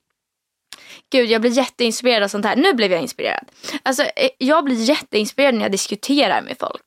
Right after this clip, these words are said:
Alltså, när jag bara bollar idéer. Alltså, det är då som jag blir jätteinspirerad. Och jag vet att Lollo skrev det, Louise Beckman, i sitt senaste guestwriter, eh,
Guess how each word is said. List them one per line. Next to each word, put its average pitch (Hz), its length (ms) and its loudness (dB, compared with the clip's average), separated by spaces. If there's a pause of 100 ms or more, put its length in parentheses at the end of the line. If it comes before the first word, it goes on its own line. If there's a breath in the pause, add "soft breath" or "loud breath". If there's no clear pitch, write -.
(160)
Alltså, 262 220 -2
när 262 80 4
jag 233 120 2
bara 208 140 2
bollar 208 480 0
idéer. 208 540 2
Alltså, 214 120 -2
det 233 80 0
är 247 40 2
då 220 260 2 (600)
som 240 100 0
jag 208 120 0
blir 190 100 -4
jätteinspirerad. 196 680 -4
Och 233 80 2
jag 254 60 4
vet 254 140 2
att 254 140 2
Lollo 269 300 2
skrev 208 320 0
det, 185 280 2
Louise 214 300 0
Beckman, - 460 -4 (340 soft breath)
i 233 60 -2
sitt 214 160 -2
senaste 196 440 -2
guestwriter, 190 800 0 (260)
eh, 73 360 -6